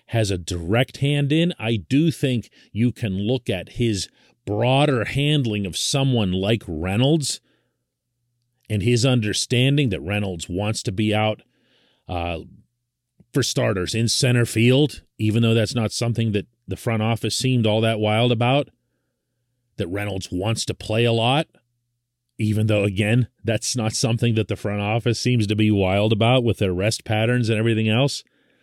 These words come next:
And he stuck by him, and Reynolds ended up having a, you know, a borderline M V P type season. And that's not hyperbole. It's just,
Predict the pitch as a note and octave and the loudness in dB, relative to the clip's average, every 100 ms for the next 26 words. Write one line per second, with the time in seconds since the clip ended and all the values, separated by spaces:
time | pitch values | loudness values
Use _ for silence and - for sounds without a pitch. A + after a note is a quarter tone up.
0 | _ _ _ _ A2 A#2 A#2 - D3 C#3+ | _ _ _ _ -2 0 0 0 -2 -2
1 | - F#2+ C3+ F#3+ A#2 F#2+ A2 B2 A2 A#2 | -2 -2 0 0 -2 -2 0 0 0 0
2 | A2+ G#2+ A#2 B2 C#3 G#2 F#2 D#2 _ _ | 0 -2 -2 0 0 -2 -4 -8 _ _
3 | _ _ _ _ E3+ A#2+ D#2+ - C3+ F#3+ | _ _ _ _ -6 -4 -4 0 2 4
4 | D3+ G2 F2+ G2+ G#2 G#2 G#2 A2 A#2+ A#2+ | 4 2 -2 0 0 0 0 0 0 -2
5 | - B2 A2 - G#3 D3+ E2 - _ _ | 0 0 0 0 0 0 -4 -12 _ _
6 | _ _ _ _ _ _ _ D2+ A#2+ - | _ _ _ _ _ _ _ -8 -8 -8
7 | - _ D#2 G2+ C3 B2 A#2+ - F3 A2 | -12 _ -6 -2 -2 0 -2 0 0 0
8 | D#2 C#2+ - - | -6 -10 -10 -10